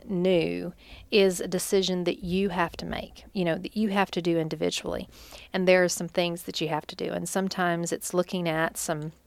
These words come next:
things within that you might not wanna look at, changing some habits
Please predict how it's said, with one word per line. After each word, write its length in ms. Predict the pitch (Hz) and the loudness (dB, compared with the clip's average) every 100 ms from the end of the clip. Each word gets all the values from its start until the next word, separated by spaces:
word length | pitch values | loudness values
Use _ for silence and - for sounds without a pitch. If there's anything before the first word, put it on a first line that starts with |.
| _ _ _ _ _ _ - - | _ _ _ _ _ _ -4 4
things 400 | 190 180 185 - | 6 6 4 4
within 460 | 190 185 175 180 180 | 2 2 2 2 0
that 160 | - | 0
you 120 | 185 | -2
might 280 | 185 165 170 | 0 0 0
not 200 | 165 - | -2 -2
wanna 220 | 165 156 | -2 -2
look 240 | 165 160 151 | -4 -6 -6
at, 280 | 139 - - - - - - | -10 -12 -18 -20 -20 -20 -10
changing 580 | - 190 180 175 185 180 | -2 4 4 4 0 0
some 160 | - 202 | -4 -8
habits 840 | - 185 180 165 - - - | -4 0 2 2 0 -6 -6